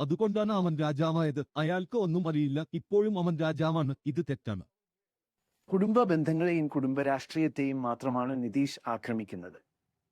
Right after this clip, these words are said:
Speaker 2: അങ്ങനെ സ്വന്തം കൂട്ടാളികളിൽ പോലും പാസ്വാൻ ഉണ്ട്. നിങ്ങളും കുടുംബമാണ്. സ്വന്തം പാർട്ടിക്കും കിട്ടിയപ്പോൾ കുടുംബത്തെ ആക്രമിക്കുന്നത് ഇതാണോ ശരി?
Speaker 1: എനിക്ക് ശേഷം അച്ഛൻ മന്ത്രിയായി എന്ന് ഞാൻ നിർവചിച്ചിട്ടുണ്ട്. എന്റെ കുടുംബത്തിൽ ആരും മുഖ്യമന്ത്രിയായിട്ടില്ല, പാർട്ടി അധ്യക്ഷനായിട്ടില്ല.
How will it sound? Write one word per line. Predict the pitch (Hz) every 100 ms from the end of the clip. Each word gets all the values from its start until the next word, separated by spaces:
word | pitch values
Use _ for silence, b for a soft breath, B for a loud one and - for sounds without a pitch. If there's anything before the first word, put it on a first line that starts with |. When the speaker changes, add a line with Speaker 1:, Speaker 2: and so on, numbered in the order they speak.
| _ _ _ -
Speaker 2:
അങ്ങനെ | 160 170 185
സ്വന്തം | - 165 160 180
കൂട്ടാളികളിൽ | 151 147 170 160 139 135 123
പോലും | - 131 139 131
പാസ്വാൻ | 123 110 151 139 107
ഉണ്ട്. | 107 117 131 _ -
നിങ്ങളും | 123 139 139
കുടുംബമാണ്. | 135 123 123 139 131 123 120 _ -
സ്വന്തം | - 160 175
പാർട്ടിക്കും | 160 123 113 127 143 135
കിട്ടിയപ്പോൾ | 110 117 104 - 127
കുടുംബത്തെ | 117 120 113 117 143 127
ആക്രമിക്കുന്നത് | 120 - 123 117 110 98 113 143
ഇതാണോ | 143 127 123 147
ശരി? | 139 110 90 190
Speaker 1:
എനിക്ക് | 196 220 233
ശേഷം | 208 190 208 196
അച്ഛൻ | - 180 156
മന്ത്രിയായി | 139 143 180 175
എന്ന് | 151 139
ഞാൻ | 147 147
നിർവചിച്ചിട്ടുണ്ട്. | 135 123 127 127 - - 98 - _ _ -
എന്റെ | 190 202
കുടുംബത്തിൽ | 254 202 196 196 - 202
ആരും | 180 165 160
മുഖ്യമന്ത്രിയായിട്ടില്ല, | 147 170 170 165 180 160 147 131 135 -
പാർട്ടി | 160 165 -
അധ്യക്ഷനായിട്ടില്ല. | 196 139 160 - 143 120 - 107 80